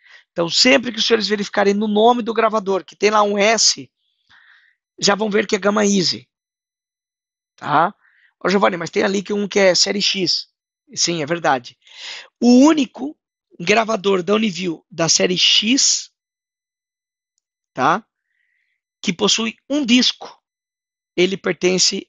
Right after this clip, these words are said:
à gama básica Easy e não da gama Prime, tá ok? É, e aqui nós vamos ter gravadores com carcaça metálica ou de plástico. Os de plástico, evidentemente, são os de, os que possuem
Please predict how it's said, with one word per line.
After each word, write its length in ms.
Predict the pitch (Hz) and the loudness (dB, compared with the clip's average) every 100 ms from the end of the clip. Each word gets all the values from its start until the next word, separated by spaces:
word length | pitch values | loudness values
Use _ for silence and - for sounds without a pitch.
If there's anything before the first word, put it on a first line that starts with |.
| - | -4
à 140 | 160 | -4
gama 260 | 151 160 180 | -2 0 -2
básica 560 | 147 143 151 147 190 - - | 0 0 0 -4 -6 -6 -6
Easy 400 | 151 101 101 _ _ _ _ _ - | -6 -6 -10 _ _ _ _ _ -6
e 100 | 160 | -4
não 180 | 156 156 | -2 -2
da 140 | 160 | -2
gama 240 | 156 156 175 | -4 -2 -4
Prime, 480 | - 117 110 104 _ _ _ _ _ _ | -4 -6 -6 -12 _ _ _ _ _ _
tá 100 | 110 | -14
ok? 420 | 113 135 160 247 _ _ - - - _ - | -12 -2 0 0 _ _ -20 -20 -20 _ 0
É, 680 | 156 156 156 147 143 147 143 139 - - | 2 6 4 4 0 -2 -6 -12 -20 -4
e 140 | 170 | -2
aqui 500 | 165 - 180 208 - - | -2 -2 -2 -2 -4 -4
nós 180 | 165 156 | -2 0
vamos 220 | 185 196 | 0 -2
ter 320 | - 151 - _ _ _ _ - | -2 -4 -4 _ _ _ _ -8
gravadores 760 | 156 160 151 143 95 - - _ _ | -4 -4 -4 -8 -10 -14 -14 _ _
com 200 | - 151 | -18 -14
carcaça 500 | 139 143 - 127 - | -4 -4 -4 -6 -6
metálica 520 | 127 143 175 165 143 | -6 -6 -2 -4 -6
ou 40 | 160 | -14
de 120 | 139 | -14
plástico. 520 | - 185 240 - - _ _ _ _ _ - | -2 0 0 -4 -10 _ _ _ _ _ -14
Os 140 | 139 | -10
de 80 | 143 | -10
plástico, 400 | 139 135 131 - | -6 -4 -4 -8
evidentemente, 580 | 127 143 135 135 135 - | -14 -12 -12 -10 -8 -4
são 280 | - 147 139 | -4 -4 -14
os 140 | 135 | -18
de, 320 | 147 147 135 _ - - - _ | -10 -10 -10 _ -20 -20 -20 _
os 80 | - | -12
que 140 | - 156 | -10 -8
possuem 500 | 160 - 151 139 | -4 -4 -4 -10